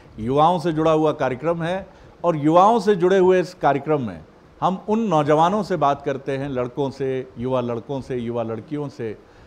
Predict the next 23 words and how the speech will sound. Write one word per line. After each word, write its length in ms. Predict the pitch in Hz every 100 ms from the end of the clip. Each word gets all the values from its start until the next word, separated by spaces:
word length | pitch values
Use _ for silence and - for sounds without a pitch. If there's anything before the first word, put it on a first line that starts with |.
| - -
जो 240 | 135 135 202 226 226 226 - -
अपनी 320 | 185 185 196
राय 380 | 147 135 123 80 - - _ -
देश 460 | 107 107 175 220 220
के 160 | - 202
contemporary 920 | 185 175 180 190 180 180 180 180 180 - -
subjects 480 | 151 127 165 170 -
पर 180 | - 156
भी 160 | 156 185
खुलकर 400 | - 165 165 156
रखते 280 | 147 -
हैं 280 | 160 151 180 - - - -
और 280 | 175 202 185
जिनकी 400 | 135 175 185 233
सोच 540 | 214 - 202 170 - - - - - - -
और 200 | 170 180
जिनके 400 | 139 175 185 214
challenges 600 | 208 180 170 190 196 214
को 160 | - 190
भी 120 | 202
हम 180 | 185 180
आपके 300 | 151 151 170
सामने 440 | 156 131 131 143